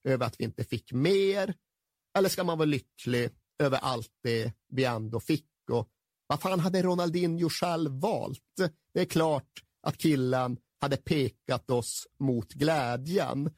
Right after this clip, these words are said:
Och jag tycker själv på allvar att det allra viktigaste och det allra finaste en människa kan ge till någon annan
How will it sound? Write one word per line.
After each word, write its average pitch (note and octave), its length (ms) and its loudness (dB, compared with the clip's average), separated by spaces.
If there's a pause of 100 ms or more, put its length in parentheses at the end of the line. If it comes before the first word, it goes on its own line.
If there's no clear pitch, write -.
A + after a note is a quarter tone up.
(380)
Och E3 360 2 (440)
jag G3 200 2
tycker - 360 -4
själv B2 480 0 (180)
på - 260 -2
allvar D3 920 0 (440)
att C#3+ 220 0 (380)
det E3+ 140 0
allra F#3 680 0 (440)
viktigaste D#3 1300 0
och D#3 160 0
det D3 100 0
allra C3 260 0
finaste C3 1200 0 (420)
en D#3 160 4
människa C3 500 0
kan B2+ 160 -2
ge D3+ 240 2
till C3+ 160 -4
någon B2 140 0
annan B2 580 0